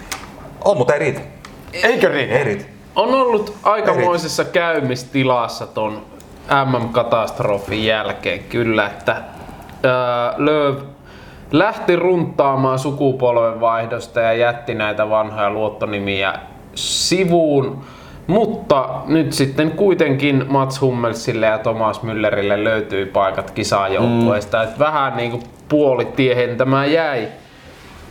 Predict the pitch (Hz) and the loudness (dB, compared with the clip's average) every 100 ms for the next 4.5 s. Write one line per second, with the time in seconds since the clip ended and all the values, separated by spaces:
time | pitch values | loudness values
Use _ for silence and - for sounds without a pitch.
0 | - - 90 123 135 135 143 135 175 180 | -20 -6 2 2 4 2 -2 0 2 2
1 | 170 165 165 165 160 165 170 175 143 131 | 2 2 2 -2 2 2 4 2 2 0
2 | 127 - - - - - 160 160 151 123 | -2 -10 -20 -20 -16 -2 2 2 2 0
3 | 123 117 113 113 113 120 113 110 104 104 | 0 0 2 0 -2 0 0 0 -2 -2
4 | 87 113 107 104 104 | 0 -2 0 -2 0